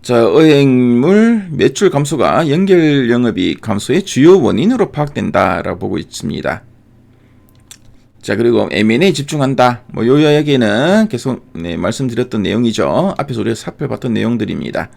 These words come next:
그리고 김재철 명예회장의 지분 증여 관련된 요런 이야기도 있으니까요. 리포트 원문을 살펴보시면 되겠습니다. 그래서, 네, 동원 산업에 대해서 리포트 원문에 상당히 좀 상세하게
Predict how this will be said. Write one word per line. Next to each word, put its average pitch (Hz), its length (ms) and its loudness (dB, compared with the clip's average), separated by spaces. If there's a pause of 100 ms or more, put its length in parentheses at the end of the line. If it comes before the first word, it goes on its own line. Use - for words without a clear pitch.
(640)
그리고 113 340 -2
김재철 143 480 0
명예회장의 120 600 0
지분 120 380 -2
증여 120 520 0
관련된 131 500 -4
요런 104 280 -2
이야기도 101 400 -4
있으니까요. 104 840 -2
리포트 143 320 -4
원문을 131 760 -2 (260)
살펴보시면 107 500 -8
되겠습니다. 78 640 -6 (440)
그래서, 139 560 8
네, 127 120 2
동원 139 340 2
산업에 202 400 2
대해서 117 640 2
리포트 170 360 -4
원문에 107 680 0
상당히 143 260 -10
좀 117 140 -6
상세하게 156 960 -2